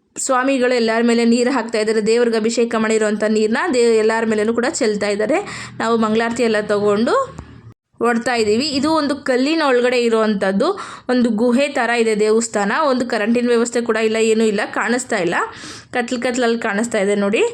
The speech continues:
ಈ ದೇವಸ್ಥಾನ ಬೆಟ್ಟದ ಮೇಲೆ ಇರೋದ್ರಿಂದ ಜನ ಕೂಡ ಬರೋದಿಲ್ಲ ಬೇರೆ ಟೈಮಲ್ಲಿ. ಇವತ್ತು ಮಾತ್ರ ವಿಶೇಷ ಅಂತ ಹೇಳಿ ಜನ ಬರ್ತಾರೆ.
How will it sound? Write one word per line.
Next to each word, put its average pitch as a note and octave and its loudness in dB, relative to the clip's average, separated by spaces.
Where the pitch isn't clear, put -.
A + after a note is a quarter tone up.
ಈ C4+ 0
ದೇವಸ್ಥಾನ D#4+ 0
ಬೆಟ್ಟದ A#3+ 0
ಮೇಲೆ C#4 0
ಇರೋದ್ರಿಂದ A#3+ 0
ಜನ A#3 0
ಕೂಡ B3 0
ಬರೋದಿಲ್ಲ A3 0
ಬೇರೆ G#3+ 2
ಟೈಮಲ್ಲಿ. G#3+ -2
ಇವತ್ತು C4 -2
ಮಾತ್ರ B3+ 0
ವಿಶೇಷ B3+ 0
ಅಂತ A#3 2
ಹೇಳಿ B3 0
ಜನ A#3 0
ಬರ್ತಾರೆ. G3+ -2